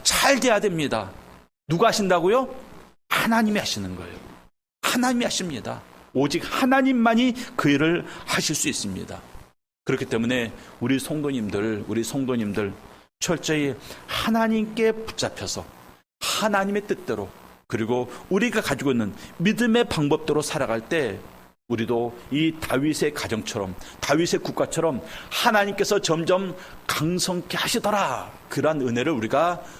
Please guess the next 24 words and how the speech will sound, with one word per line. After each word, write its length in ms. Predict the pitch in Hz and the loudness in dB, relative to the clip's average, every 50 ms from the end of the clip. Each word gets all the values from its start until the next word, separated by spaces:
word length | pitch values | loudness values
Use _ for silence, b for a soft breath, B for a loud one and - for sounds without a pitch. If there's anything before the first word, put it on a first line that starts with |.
| B B | B B
누릴 240 | 101 113 113 120 107 | -2 0 0 0 0
수 460 | - - - 127 139 147 151 147 143 B B B B - | -2 -2 -2 0 0 0 0 -2 -6 B B B B -2
있게 380 | 117 113 - - - 123 120 | -2 -2 -2 0 0 0 0
되는 260 | 117 - - 101 104 | 0 0 -2 -2 0
것입니다. 640 | 101 101 - - 101 92 90 95 95 98 95 92 90 - - - - - - - _ _ _ - | 0 0 -2 -2 -2 -2 -4 -4 -4 -6 -6 -8 -8 -12 -16 -20 -20 -20 -20 -20 _ _ _ -2
우리 140 | 117 123 | 0 0
성도님들, 720 | 120 - 131 123 117 123 120 120 117 110 120 117 117 113 110 - B B B B B | 0 2 0 0 2 2 2 2 2 2 2 2 2 0 -2 -6 B B B B B
여러분의 360 | 143 160 170 175 165 160 170 165 | 2 4 4 4 2 2 0 -2
평생에 640 | - - 202 190 175 - 180 165 160 160 156 139 - B B B B B B | -2 -4 -2 -2 -2 0 0 0 0 0 -2 -2 -4 B B B B B B
하나님께서 680 | - - - 262 247 254 254 247 247 240 247 233 190 214 | -4 0 2 4 4 4 4 4 2 0 0 0 2 2
우리를 160 | 190 208 208 | 2 2 2
강성케 440 | - - 170 170 - 190 147 - 160 | 2 -2 0 0 0 -2 -4 -2 -2
하셨다라는 460 | 156 175 - - 160 139 135 131 123 | -2 -2 -2 -2 0 0 0 0 0
그런 240 | - 143 139 143 135 | 0 0 0 0 -2
고백이 600 | - - 113 92 120 117 110 175 185 143 104 87 B B B B B B B B 135 123 | -2 -2 -2 0 0 -2 0 0 0 0 0 -4 B B B B B B B B -6 -2
늘 340 | 110 165 180 226 269 294 294 | 2 4 6 6 6 4 4
고백될 380 | - - 156 - - - 143 131 | 2 0 0 0 0 0 -2 -2
수 120 | - - 123 | 0 -2 -4
있도록 360 | 113 - - 104 98 95 92 - - B B B B B - | -2 -2 -2 -2 -2 -2 -6 -10 -16 B B B B B -4
늘 300 | - 107 107 110 107 107 107 B B B | -2 0 0 0 0 -2 -6 B B B
하나님과 540 | - - - 165 156 147 143 139 139 131 135 | -6 -2 0 2 2 2 2 2 0 0 0
함께하는, 600 | 156 160 156 - - 202 139 107 101 101 92 90 - B B B B | -2 -2 -2 0 2 2 4 4 2 0 -2 -4 -8 B B B B
하나님과 440 | B - - 170 147 143 147 156 156 | B -4 0 2 2 2 4 2 2
동행하는, 680 | - - 135 143 175 196 170 156 165 202 185 123 98 | 2 2 0 2 2 4 4 4 4 4 4 2 0